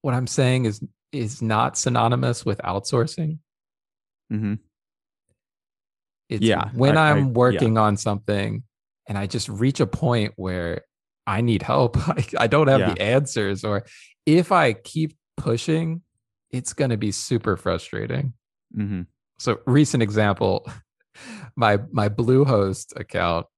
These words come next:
Speaker 1: got infected with malware. One of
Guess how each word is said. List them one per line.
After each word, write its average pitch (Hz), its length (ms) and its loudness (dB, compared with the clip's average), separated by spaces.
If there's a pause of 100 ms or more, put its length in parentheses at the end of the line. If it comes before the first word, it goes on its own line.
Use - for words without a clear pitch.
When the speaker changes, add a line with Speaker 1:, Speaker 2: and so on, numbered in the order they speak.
(1300)
Speaker 1:
got 101 380 0
infected 107 560 -2
with 95 180 -4
malware. 92 540 2
One 98 160 0
of 98 100 -2